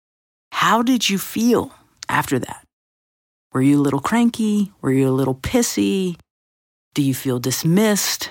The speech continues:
Did you feel rejected? What was it? What went on for you? So what would have happened if you would have released the expectation and set an intention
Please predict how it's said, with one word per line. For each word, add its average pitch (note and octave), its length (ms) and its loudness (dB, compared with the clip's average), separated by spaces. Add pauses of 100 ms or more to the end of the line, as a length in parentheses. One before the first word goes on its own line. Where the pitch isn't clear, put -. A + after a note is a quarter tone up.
(160)
Did B2 140 -8
you B2+ 60 -4
feel - 180 -8
rejected? E3+ 680 -4
What F#3 200 -4
was A#3 260 0
it? - 140 -12
What D#3 400 -4
went E3 220 2
on E3 260 2
for - 160 -10
you? - 200 -10 (1400)
So - 200 -4
what E3 360 -2
would C4 100 2
have G3+ 120 -2
happened A#3 760 -4 (260)
if E3+ 200 -4
you F3 100 0
would F3 120 2
have D#3 140 -4
released D#3+ 640 2
the F3 160 2
expectation - 800 -6 (720)
and C#3 140 -2
set D3+ 200 0
an D3 120 2
intention C3+ 680 0